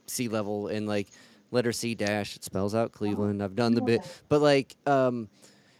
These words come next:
I, I, I throw all these weird tunings and shit, and I'll get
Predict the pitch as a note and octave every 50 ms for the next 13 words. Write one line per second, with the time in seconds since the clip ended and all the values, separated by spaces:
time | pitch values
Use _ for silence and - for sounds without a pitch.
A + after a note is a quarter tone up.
0 | _ _ _ _ _ - C3 C3+ - - C3 C#3 C3+ - - C#3+ C#3 - - D#3
1 | D3 C#3 C3+ A#2 - C3 C3+ B2 C3+ C3 A#2+ A#2 B2 B2 B2+ A#2+ - - C3+ C3
2 | B2+ B2+ B2+ B2 G#2+ A#2+ A#2+ A#2 - - B2+ B2 A#2+ - A2+ A2+ A2 A#2+ B2 C3
3 | B2 -